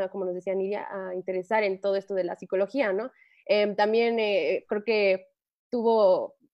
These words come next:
ahí como gimna-, era gimnasta, y también por eso vemos lo elástica que es, porque, em, es así como también consigue la beca para entrar al Arkham Asylum, me parece, donde conoce al Joker.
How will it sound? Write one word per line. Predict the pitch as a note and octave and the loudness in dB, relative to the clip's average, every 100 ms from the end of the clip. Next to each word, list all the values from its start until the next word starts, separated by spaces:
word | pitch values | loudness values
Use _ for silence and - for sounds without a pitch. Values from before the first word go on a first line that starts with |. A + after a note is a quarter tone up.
| - | -6
ahí | G3 F#3+ | -4 -2
como | G#3+ F#3+ F3 | 0 0 0
gimna-, | F3 G#3+ F#3+ G#3+ B3 | -4 0 2 2 2
era | A#3+ | 0
gimnasta, | A#3 F#3+ G#3+ - D#4+ E4 - | 0 0 0 0 0 -2 -4
y | A3+ | -6
también | G#3 G#3 G#3 | 0 0 0
por | A3 | 0
eso | A3 | 0
vemos | G#3+ G#3+ | -2 0
lo | G3+ | 4
elástica | F#3+ F#3 G#3+ B3+ C4 C4 | 6 6 2 0 -2 -2
que | B3 G#3+ D4+ | -2 -2 -4
es, | _ _ _ _ _ _ _ | _ _ _ _ _ _ _
porque, | - A3+ A#3+ A3 - - | -4 0 2 4 2 2
em, | G#3+ G#3 G3 F#3+ F#3 F3 E3+ B2 _ _ _ _ | 2 4 4 2 2 0 -4 -12 _ _ _ _
es | A#3+ | 0
así | B3 A#3 | 2 2
como | A#3+ A3+ | 0 2
también | G3+ G#3+ A3 | 2 2 2
consigue | A3 A#3 A3 | 0 0 2
la | G#3 | 4
beca | G3+ A#3 G#3+ | 4 2 0
para | G3+ G3 | 2 0
entrar | G3 G3+ | 0 -2
al | G3 F#3 F#3 | 0 -2 -2
Arkham | G#3 A3 G#3+ G3+ G3+ | -4 -6 -8 -10 -10
Asylum, | - G3 - A#3 G#3+ F#3+ F#3 _ _ _ - | -16 -10 -2 0 0 -4 -8 _ _ _ -18
me | G3 | -12
parece, | G#3 G3+ _ _ _ _ - | -12 -14 _ _ _ _ 0
donde | A3+ A3+ | 2 2
conoce | G#3 F#3 F#3+ G3 | 2 2 2 0
al | G3 | 2
Joker. | B3+ A3+ G3+ | 2 2 -2